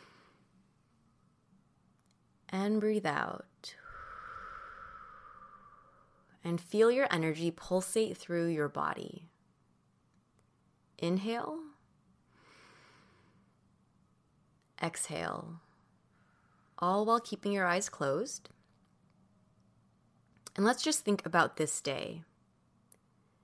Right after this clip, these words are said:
This day during which you've inhaled and exhaled thousands of times already. This day where many of those breaths were taken for granted.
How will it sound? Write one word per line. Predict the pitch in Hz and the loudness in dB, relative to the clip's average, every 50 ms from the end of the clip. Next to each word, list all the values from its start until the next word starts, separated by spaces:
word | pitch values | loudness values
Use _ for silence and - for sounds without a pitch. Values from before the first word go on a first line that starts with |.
| _ _ _ _ _ _ _ _ | _ _ _ _ _ _ _ _
This | 185 180 220 254 - - | 4 6 6 6 6 4
day | - 220 214 214 233 247 | 4 6 6 6 6 6
during | 202 185 180 180 175 175 | 6 8 6 8 8 6
which | 170 165 165 - - | 4 2 2 2 0
you've | 160 156 147 - | 0 0 0 0
inhaled | - 165 180 196 185 185 175 170 165 165 165 165 165 - _ _ _ | 0 0 2 2 2 0 0 2 2 0 0 -2 -4 -8 _ _ _
and | - - - - | -2 -2 -2 -2
exhaled | 151 - - - - 165 151 151 151 - - _ - _ | -4 -4 -6 -6 -4 -2 -2 -2 -2 -4 -8 _ -20 _
thousands | - - 180 175 185 185 180 190 190 185 180 175 | -2 2 4 6 6 4 4 2 2 2 2 2
of | - 160 | -2 -4
times | - - 156 147 147 143 147 143 | -6 -6 -4 -4 -2 -2 -2 -4
already. | - - 139 143 139 113 - - - - - 151 160 _ _ _ _ _ _ _ _ _ _ _ _ _ _ _ _ _ _ _ _ _ _ _ _ _ _ _ _ _ - - | -4 -4 -4 -4 -4 -4 -4 -6 -8 -8 -10 -12 -14 _ _ _ _ _ _ _ _ _ _ _ _ _ _ _ _ _ _ _ _ _ _ _ _ _ _ _ _ _ -16 -14
This | - 156 170 202 208 - | -2 2 2 2 2 2
day | - 185 170 151 151 151 190 226 226 - - - - - - - - - - - | 4 4 4 6 6 2 0 -2 -6 -10 -18 -20 -20 -20 -20 -20 -20 -20 -2 4
where | 175 175 | 6 8
many | 180 175 180 202 214 226 | 8 8 8 6 6 6
of | 226 | 6
those | 226 247 254 196 170 | 6 6 6 4 0
breaths | - 170 156 151 170 - - - - - | 0 4 4 4 4 2 -4 -6 -2 -2
were | 170 | -2
taken | 160 - - 160 - 165 156 | -2 -2 -4 -4 -2 -2 -2
for | - 160 151 | 0 -2 -2
granted. | - 143 135 110 - - - - - - - | 0 -2 -2 -2 -4 -6 -8 -8 -8 -8 -10